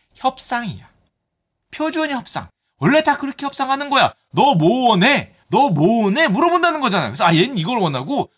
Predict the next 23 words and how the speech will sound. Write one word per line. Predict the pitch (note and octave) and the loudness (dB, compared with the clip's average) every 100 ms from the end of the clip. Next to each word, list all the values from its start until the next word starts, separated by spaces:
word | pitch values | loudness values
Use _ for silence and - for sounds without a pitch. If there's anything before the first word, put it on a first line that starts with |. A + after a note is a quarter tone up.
| _ | _
얘는 | A#3 C#4+ | -6 -2
이걸 | F3 D#4 | 0 2
원하니까 | D4 F#3 F3+ C3+ C4 F3 - _ | 2 2 0 0 0 0 -2 _
그럼 | - E4+ D4 | -2 0 2
원하는 | F#3 B3+ B3 B3 | 2 2 0 -2
걸 | D4 C#4 | -4 -2
적절히 | G3 - C4 C4 B3+ C4 C4+ D4+ | -8 -2 2 4 4 4 2 2
이렇게 | B3+ D4 | -2 -2
믹스하는 | G#3+ F#3 C#4 B3+ G3+ | -2 -2 0 0 0
게 | G#3+ | -4
그게 | C4+ C4+ E4 | -6 -2 -2
협상 | D#4+ D#4+ | 0 0
아니지. | C#4+ A#3 F3 C4+ B2 - _ _ _ | 2 0 -2 -4 -4 -12 _ _ _
아니, | E4 E4 | -4 -2
러시아 | D#4 D#4 D#4+ | 0 2 2
요구안을 | C#4 C4 C#4 C#4+ C#4+ G#3 | 0 -2 -2 0 -2 -4
갖고 | B3+ B3 | -6 -2
와서 | C4+ A3 C#4+ - - _ - | 0 0 0 -2 -4 _ -6
그걸 | B3+ | -4
보여주는 | C4 D4 B3 C4+ | -2 -2 -2 -4
게 | C#4 | -4
뭐가 | G#3+ E4+ | 0 2
잘못됐어? | C#4 A#3 G3 - G#2+ | 2 0 -6 -6 -8